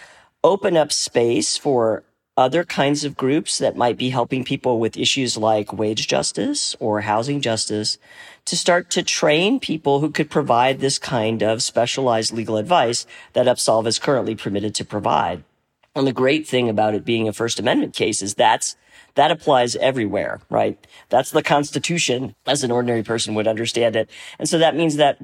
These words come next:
this could be a really wide-reaching, wide-ranging opportunity to open up more space for this kind of work in communities all around the country.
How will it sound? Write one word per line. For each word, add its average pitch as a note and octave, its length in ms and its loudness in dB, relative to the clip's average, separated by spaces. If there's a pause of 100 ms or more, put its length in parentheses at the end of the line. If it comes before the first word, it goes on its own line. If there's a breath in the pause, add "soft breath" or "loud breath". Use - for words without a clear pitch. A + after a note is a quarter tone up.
this F3 160 -2
could G3 140 -2
be E3+ 120 2
a D#3 60 2
really C#3+ 240 0
wide-reaching, A2+ 1080 -2
wide-ranging G#2+ 840 -2 (540 loud breath)
opportunity C3+ 920 0
to - 260 -4
open C3+ 280 0
up B2 120 0
more A2+ 300 0
space A2+ 460 -2
for A2+ 240 -4
this A#2+ 220 -4
kind A2 260 -4
of G2 80 -8
work G2+ 380 -2
in A2+ 140 -4
communities B2+ 460 -2
all G2+ 180 2
around G#2+ 280 0
the - 40 -8
country. G2+ 440 -8